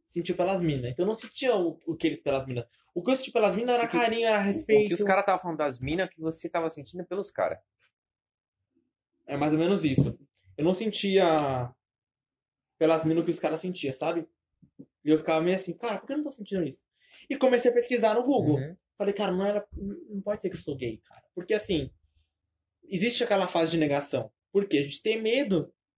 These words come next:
Speaker 1: da reação das pessoas, da família. E aí eu comecei a, a sentir tesão, carinho, amor pela, pelos homens de,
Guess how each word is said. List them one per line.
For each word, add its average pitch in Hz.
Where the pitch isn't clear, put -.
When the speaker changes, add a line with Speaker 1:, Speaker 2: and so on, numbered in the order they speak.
Speaker 1:
da 156
reação 175
das 156
pessoas, 156
da 143
família. 139
E 190
aí 202
eu 214
comecei 240
a, 240
a 214
sentir 262
tesão, 190
carinho, 165
amor 170
pela, 135
pelos 139
homens 139
de, 135